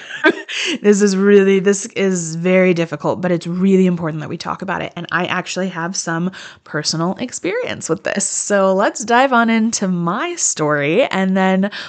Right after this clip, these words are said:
we'll talk about some lessons learned and, uh, what you can do if you start to realize,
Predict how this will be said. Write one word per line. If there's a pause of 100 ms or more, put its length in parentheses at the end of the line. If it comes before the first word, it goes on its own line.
(100)
we'll
talk
about
some
lessons
learned (400)
and,
uh,
what
you
can
do (420)
if
you (100)
start
to
realize,